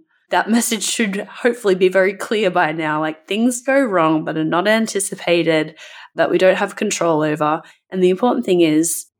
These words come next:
have some backups of plans, keep the lines of communication open throughout the event so that you can pivot, move quickly,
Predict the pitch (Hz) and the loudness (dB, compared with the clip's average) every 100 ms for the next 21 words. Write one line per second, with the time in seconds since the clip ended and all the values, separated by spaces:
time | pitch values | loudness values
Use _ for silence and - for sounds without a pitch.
0 | _ - 208 208 233 185 165 - 165 - | _ -4 -4 -2 -4 -2 -4 -2 -4 -4
1 | 180 - 160 160 156 156 170 - 202 196 | -8 -2 0 0 0 -2 -4 -10 -10 -4
2 | 196 175 170 175 180 - 175 170 170 151 | 0 2 2 -2 -8 -8 -4 -2 -2 -6
3 | - 175 - 165 160 160 156 156 - 165 | -4 -6 -4 -2 -2 -2 -2 -2 -2 0
4 | 160 156 - 165 165 160 151 151 - - | 0 0 -2 -2 -2 -2 -4 -4 -8 -6
5 | 156 156 - 165 156 156 - 190 175 - | -4 -4 -8 -8 -8 -6 -4 0 0 0
6 | - - _ _ - 185 190 190 180 160 | -8 -14 _ _ -6 -4 -4 -2 -2 -2
7 | - 170 165 170 - | -2 -2 0 -2 -8